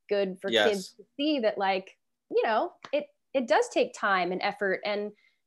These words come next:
Speaker 1: you know, maybe sometimes it doesn't work out, or it doesn't work out the way you think it will, or it takes longer than you think it will.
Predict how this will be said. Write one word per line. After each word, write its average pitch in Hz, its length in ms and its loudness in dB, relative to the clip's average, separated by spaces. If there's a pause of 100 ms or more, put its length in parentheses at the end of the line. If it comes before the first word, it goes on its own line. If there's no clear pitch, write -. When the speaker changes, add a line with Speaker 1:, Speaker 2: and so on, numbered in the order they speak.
Speaker 1:
you 214 80 -6
know, 180 100 0
maybe 220 260 0
sometimes 240 440 -2
it 214 100 -6
doesn't 247 280 2
work 196 220 -2
out, 180 180 0
or - 60 -2
it - 80 -8
doesn't 226 220 -4
work 214 160 -4
out 196 140 -4
the 202 60 -4
way 190 120 0
you 185 140 0
think 185 260 -6
it - 140 -4
will, 156 320 -2
or 135 60 -2
it - 100 -12
takes 214 260 -4
longer 208 480 0
than 170 180 -8
you - 120 -6
think - 240 -14
it - 120 -12
will. 90 400 -6